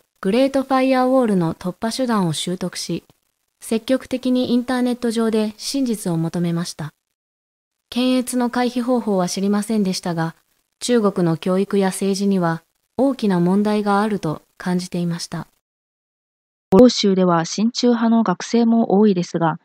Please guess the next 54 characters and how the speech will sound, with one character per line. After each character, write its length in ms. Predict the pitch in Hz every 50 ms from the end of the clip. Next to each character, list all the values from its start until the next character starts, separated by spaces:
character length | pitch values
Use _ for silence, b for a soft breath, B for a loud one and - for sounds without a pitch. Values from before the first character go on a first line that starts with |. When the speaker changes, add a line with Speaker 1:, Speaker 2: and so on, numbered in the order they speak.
| _ _
Speaker 2:
ズ 140 | 185 202 240
ー 60 | 269
さ 180 | 269 - 233 214
ん 80 | 202 190
が 180 | 175 170 170
活 260 | - - 165 - -
動 160 | 180 208 226 220
さ 140 | - 226
れ 80 | 220 220
て 100 | - 226
い 40 | 226
る 100 | 220 220
中 240 | 220 226 - 202 180
で、 180 | 170 165 - _ _ _ _ _ _ _ _ _ _ _ -
身 120 | 190 196
の 140 | 196 208 208
安 140 | 220 226 226
全 220 | 233 233 233 226
に 140 | 226 233 226
不 220 | - - - 185 190
安 140 | 214 233 233
は 120 | 233 233
あ 40 | 226
り 100 | 226 233
ま 120 | 233 240
せ 120 | - - 254
ん 60 | 240
で 80 | 208
し 80 | 175 -
た 120 | - 160
か？ 220 | - 160 170 196 - _ _ _ _ _ _ _ _ _ _ _ _ _ _ _ _ _ _ _ _ _ _ _ _ _
Speaker 1:
親 340 | - - - 294 302 285 262
中 240 | - - 240 247 240
共 220 | - 247 240 240
派 280 | 226 240 233 214 233 226
が 160 | 214 208 208 208
最 100 | - 277
も 140 | 269 233 214
多 80 | 214 220
い 60 | 214
の 120 | 196 180
は 120 | 175 160 156
豪 240 | 147 208 240 262 240
州 260 | - - 196 180 170
で、 200 | 170 165 165 - _ _ _ _ -
米 160 | 185 202 247
国 280 | 254 285 269 277 285 285
よ 100 | 285 277
り 80 | 247
も 180 | 208 190 185 185
多 80 | 190 180
い 60 | 165
で 140 | 160 165 165
す。 180 | - - _